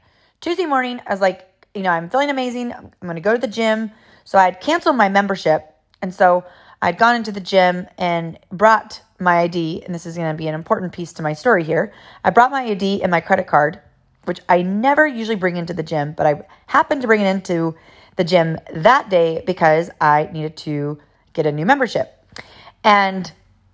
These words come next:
I was walking out from the gym,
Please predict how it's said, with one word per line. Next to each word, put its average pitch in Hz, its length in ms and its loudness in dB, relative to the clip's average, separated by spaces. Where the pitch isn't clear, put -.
I 311 520 2
was 240 200 4
walking 202 440 2
out 262 140 2
from 233 140 -6
the 214 60 -6
gym, 165 440 -4